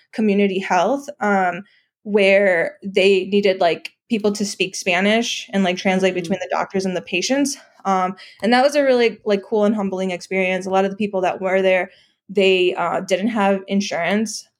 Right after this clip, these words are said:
Speaker 1: Um, and so it was, like, you'd have, like, long, like, nine-month waits, um, to get, like, seen f-, like, for, like, an eye exam and stuff like that. So it was just like, "Man,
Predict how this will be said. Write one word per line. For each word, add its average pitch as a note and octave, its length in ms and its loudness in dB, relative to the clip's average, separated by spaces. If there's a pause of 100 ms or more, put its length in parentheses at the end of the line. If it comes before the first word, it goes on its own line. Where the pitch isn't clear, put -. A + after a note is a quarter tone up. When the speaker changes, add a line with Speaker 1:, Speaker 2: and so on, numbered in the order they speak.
Speaker 1:
Um, F3 280 -2
and F#3+ 120 -2
so F3 260 0
it - 80 -4
was, F#3 120 -6
like, E3+ 240 -2 (260)
you'd G3+ 100 -2
have, G3+ 160 2
like, F#3+ 160 2
long, F#3 480 2
like, D3 260 -4 (280)
nine-month G3+ 520 0
waits, A3+ 640 -2
um, F#3 400 -2
to G3+ 120 0
get, F#3 220 2
like, F#3+ 160 2
seen G3 240 -2
f-, G3+ 300 -4
like, F#3 200 0
for, F3 380 0
like, F#3 160 -2
an G3 140 0
eye G3+ 140 4
exam F#3 440 -4
and G3+ 140 -4
stuff - 240 -8
like G#3+ 160 -4
that. - 240 -2
So F#3+ 280 0 (540)
it G#3+ 60 2
was G3+ 100 4
just G#3+ 160 -2
like, F#3+ 160 2
"Man, F#3+ 540 0